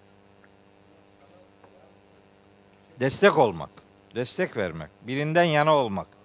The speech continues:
Destek oluyor işte. Evet.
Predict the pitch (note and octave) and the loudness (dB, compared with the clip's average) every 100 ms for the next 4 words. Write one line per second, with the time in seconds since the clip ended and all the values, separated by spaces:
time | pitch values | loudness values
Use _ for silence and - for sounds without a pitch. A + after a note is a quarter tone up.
0 | - - - - - - - - - - | -20 -20 -20 -20 -20 -20 -20 -20 -20 -20
1 | - - - - - - - C3+ - F3+ | -20 -20 -20 -20 -20 -20 -4 -4 -2 -6
2 | D#3+ C#3 B2 F#2 E2+ - D#2 D2 _ - | -4 -4 -2 -4 -6 -12 -18 -20 _ -20
3 | - - - - - - - - F2+ F2 | -20 -20 -20 -20 -20 -20 -20 -16 -14 -12